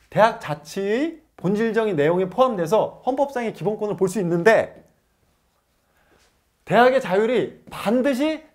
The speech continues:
직선제 형식으로 보장돼야 되는 것은 아니라고. 그래서 이제 쭉 나왔고,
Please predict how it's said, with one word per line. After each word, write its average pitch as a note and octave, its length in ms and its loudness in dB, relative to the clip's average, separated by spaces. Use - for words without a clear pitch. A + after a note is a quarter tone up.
직선제 E4+ 640 0
형식으로 C4+ 500 -2
보장돼야 E3+ 580 -4
되는 C#3+ 160 -6
것은 C3+ 140 -10
아니라고. A#2 440 -8
그래서 D3 220 -8
이제 B2+ 180 -10
쭉 B3 340 -10
나왔고, C#3 580 -6